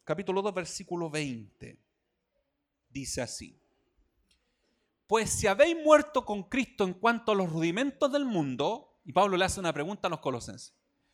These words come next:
"¿por qué, como si vivieses en el mundo, os sometéis a preceptos?" Habían hermanos que se estaban sometiendo a preceptos que estaban enseñando estos falsos maestros.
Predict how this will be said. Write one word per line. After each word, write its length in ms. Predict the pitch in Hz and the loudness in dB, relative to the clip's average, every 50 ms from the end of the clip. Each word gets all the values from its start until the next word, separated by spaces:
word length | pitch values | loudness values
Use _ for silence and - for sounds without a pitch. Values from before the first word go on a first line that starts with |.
| _ _ _ _ _ _ _ | _ _ _ _ _ _ _
"¿por 320 | - 285 269 - - - | 4 4 4 4 -2 -6
qué, 640 | - 339 330 302 262 196 135 110 107 - - _ _ _ _ _ _ _ _ _ | -2 -2 0 2 2 0 0 -2 -6 -10 -16 _ _ _ _ _ _ _ _ _
como 280 | _ 220 220 233 233 214 | _ 2 2 2 0 -2
si 240 | - - - 233 214 | -4 -4 -4 -6 -4
vivieses 840 | 202 220 208 196 233 269 311 330 330 - - - 190 156 - - 180 | -4 -6 -6 -6 -4 -4 -2 -2 -2 -2 -2 -2 -2 -2 -2 -2 -4
en 100 | 160 165 | -2 -2
el 140 | 165 170 | -2 -2
mundo, 920 | 170 170 175 175 170 139 123 123 131 151 196 226 247 277 233 - _ _ _ | -2 -2 -2 0 0 0 -2 -2 -2 0 0 0 -2 -4 -10 -18 _ _ _
os 180 | - 214 214 - | -2 0 0 0
sometéis 720 | - - 214 196 190 185 233 240 262 269 247 - - - _ | -2 -4 -2 -2 -2 0 0 0 0 -2 -4 -8 -12 -12 _
a 140 | - 214 220 | -2 -2 -2
preceptos?" 920 | - 226 214 - - - 233 - - - _ 120 101 - - - - _ _ _ _ _ _ _ _ _ _ _ _ | 0 -2 -4 -2 0 -2 -2 -2 -4 -10 _ -12 -10 -10 -14 -20 -20 _ _ _ _ _ _ _ _ _ _ _ _
Habían 260 | _ 113 120 156 175 180 | _ -8 -6 -4 -2 -2
hermanos 300 | 175 175 196 220 220 - | 0 -2 -2 -2 -2 -4
que 80 | 202 | -4
se 100 | 160 185 | -6 -6
estaban 280 | - - 180 190 196 180 | -2 0 2 2 2 0
sometiendo 440 | - 190 165 156 - 190 202 214 202 | -4 -4 -4 -4 -4 -4 -2 -2 -2
a 40 | |
preceptos 460 | - 170 - - - 220 - - 208 - | -2 -2 -2 0 0 0 0 -2 -4 -6
que 80 | - | -6
estaban 280 | - - 175 180 185 180 | 0 2 2 2 2 -2
enseñando 480 | 170 156 - 151 156 185 214 233 220 | -4 -6 -8 -8 -8 -8 -8 -8 -12
estos 200 | - _ 196 - | -6 _ -6 -2
falsos 300 | - 202 202 - - 220 | 0 -2 -2 0 -2 -4
maestros. 560 | 226 254 294 277 - - - - - - _ | -4 -2 -4 -4 -4 -6 -12 -20 -20 -20 _